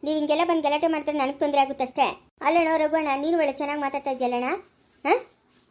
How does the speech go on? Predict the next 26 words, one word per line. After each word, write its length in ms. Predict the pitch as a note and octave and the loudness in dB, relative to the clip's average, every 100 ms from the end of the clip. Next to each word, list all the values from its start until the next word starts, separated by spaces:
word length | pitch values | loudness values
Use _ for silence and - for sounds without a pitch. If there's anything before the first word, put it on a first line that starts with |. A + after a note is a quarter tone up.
| _ - | _ -2
ಅವತ್ತು 260 | D#4 D#4+ E4+ | 0 2 2
ನೀನೇ 240 | F#4 G4+ | 2 2
ಬಂದು 200 | E4 F4 | 2 0
ಸೈನ್ 200 | F4 F4 | 0 0
ಹಾಕ್ಬಿಟ್ಟು 280 | F#4 F#4+ D4+ | -2 -2 -4
ಬಂದೆ 160 | D#4 | -2
ತಾನೇ? 240 | F#4 G4 A#4+ B3+ - _ _ _ _ _ _ - | 0 0 0 -4 -10 _ _ _ _ _ _ -8
ನೋಡಪ್ಪ, 280 | G#3 D#4 D#4 | -2 0 0
ಅದೆಲ್ಲ 360 | E4 D#4 D4+ D#4 - | 0 0 -2 -2 -2
ಕತೆ 180 | D4 D4 | -2 0
ಬೇಡ. 160 | C#4 C4+ - - - - | 0 0 -4 -20 -20 -8
ನಮ್ಕ 240 | C4+ C#4+ F4 F4+ | -4 -2 0 0
ಸಂಘಕ್ಕ 280 | E4 C#4+ D4+ D#4 | 0 -4 -2 -2
ದುಡ್ಡು 200 | C#4 C4+ | -2 -8
ಕಟ್ಬಿಡು 320 | D4 C#4 A#3+ - _ _ _ | -8 -6 -6 -8 _ _ _
ಅಷ್ಟೇ. 240 | A#3+ A#3+ - - - - - | -6 0 -2 -2 -20 -12 -2
ನಾವಂತೂ 440 | C4+ D4+ D#4 E4 | 0 2 0 0
ನಿನ್ನನ್ 300 | D#4 C4+ B3+ | -2 -2 2
ಕೇಳೋದೇ 320 | D4+ D#4 C#4+ | 2 4 2
ಇಲ್ಲ. 140 | B3+ A3 - - - - | -2 -4 -10 -20 -8 0
ಕೊಡಿ 160 | D#4+ | 0
ತ 100 | D#4+ | 2
ಐನೂರು 240 | C#4 C#4+ C#4+ | 0 0 2
ರೂಪಾಯಿ. 200 | C4 B3 - - - - - - | 0 0 -10 -20 -20 -20 -20 -2
ಜಯಮ್ಮ, 300 | D4 D#4+ F4 F4 E4+ | 2 4 4 2 0
ಜಲ್ಜಮ್ಮ, 340 | D#4 D#4 E4+ | -2 0 0